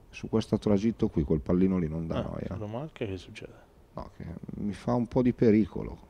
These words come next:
Speaker 1: Quel pallino lì, guarda che se ci arriva a questa velocità qua va dentro, eh.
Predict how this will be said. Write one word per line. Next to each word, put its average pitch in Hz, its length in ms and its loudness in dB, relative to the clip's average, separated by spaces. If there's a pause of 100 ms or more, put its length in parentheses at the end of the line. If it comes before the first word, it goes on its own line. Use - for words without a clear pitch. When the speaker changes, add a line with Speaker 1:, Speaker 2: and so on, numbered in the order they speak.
(120)
Speaker 1:
Quel 82 100 -4
pallino 117 340 6
lì, 147 100 6
guarda 85 260 6
che 80 100 4
se 76 100 -2
ci 78 120 -2
arriva 92 240 4
a - 40 0
questa 90 240 0
velocità 87 360 4
qua 107 140 4
va 90 100 2
dentro, 73 440 -6
eh. 98 120 -8